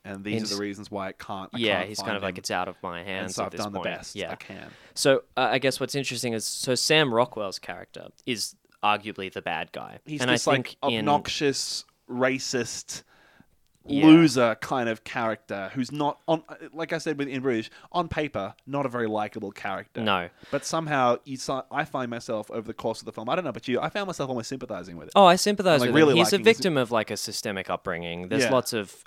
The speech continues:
Speaker 2: um, yeah, America, like you said, Southern American, like, Missouri politics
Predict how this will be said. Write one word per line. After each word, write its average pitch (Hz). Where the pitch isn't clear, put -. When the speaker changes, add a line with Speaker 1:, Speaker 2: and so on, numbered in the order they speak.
Speaker 2:
um, 90
yeah, 92
America, 98
like 107
you 107
said, 90
Southern 139
American, 104
like, 98
Missouri 110
politics -